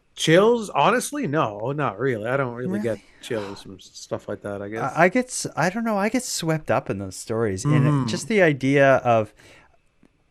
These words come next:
Speaker 2: th-, this one seems believable to me. There, there's the, the love story of Coughlin and this woman. He's living in P E I. He dies somewhere else. He's buried somewhere, I'm guessing, like, near a shoreline.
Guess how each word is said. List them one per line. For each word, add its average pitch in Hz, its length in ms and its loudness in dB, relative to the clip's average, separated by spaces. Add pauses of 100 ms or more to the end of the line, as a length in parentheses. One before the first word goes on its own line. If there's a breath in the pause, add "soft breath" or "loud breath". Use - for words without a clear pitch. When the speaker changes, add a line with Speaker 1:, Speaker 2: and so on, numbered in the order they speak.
(360 soft breath)
Speaker 2:
th-, 170 180 4
this 185 240 0
one 226 140 0
seems 185 320 -4
believable 127 640 -2
to - 160 -10
me. 87 260 -8
There, 131 260 2
there's 127 360 0
the, 113 340 -2 (160)
the 120 160 -10
love 120 380 2
story 143 360 -2
of - 160 -2
Coughlin 113 600 -4
and 104 120 -8
this - 220 -10 (220)
woman. 107 360 -4 (440 loud breath)
He's - 120 -14
living 113 300 0
in 104 80 -4
P 117 240 -8 (120)
E 104 40 -4
I. 104 280 -2
He 107 120 -8
dies 101 400 -2
somewhere 104 380 -2
else. 104 440 -2 (600 loud breath)
He's 143 240 4
buried 131 480 6
somewhere, 123 720 4
I'm 123 160 2
guessing, 139 460 2
like, 110 160 0
near 117 260 2
a 104 60 -2
shoreline. 110 880 0